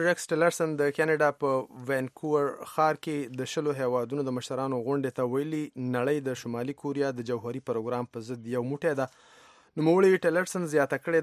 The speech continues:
ده، د امریکې سان فرانسیسکو نه هانګ کانګ ته په تلونکي هوایي جهاز کې ناستو خلکو به د شمالي کوریا انټرکانټیننټل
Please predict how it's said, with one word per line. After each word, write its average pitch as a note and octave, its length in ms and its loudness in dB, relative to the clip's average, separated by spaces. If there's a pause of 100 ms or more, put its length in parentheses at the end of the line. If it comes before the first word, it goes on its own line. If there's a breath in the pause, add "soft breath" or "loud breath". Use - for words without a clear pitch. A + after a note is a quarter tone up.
ده، D3+ 40 8 (120)
د B2 120 2
امریکې C#3 520 -4
سان C3 260 -4
فرانسیسکو B2 540 -4
نه C#3+ 120 0
هانګ C3 300 0
کانګ D3 140 4 (120)
ته C#3 140 -6
په B2 100 -6
تلونکي D3+ 380 -6
هوایي C3 320 0
جهاز D3+ 360 0 (120)
کې D3+ 100 -4 (640)
ناستو D3+ 480 -2
خلکو F3 340 0
به D#3+ 60 6 (400 soft breath)
د B2 140 -4
شمالي C3 420 -2
کوریا C#3+ 400 0
انټرکانټیننټل C3 1200 -4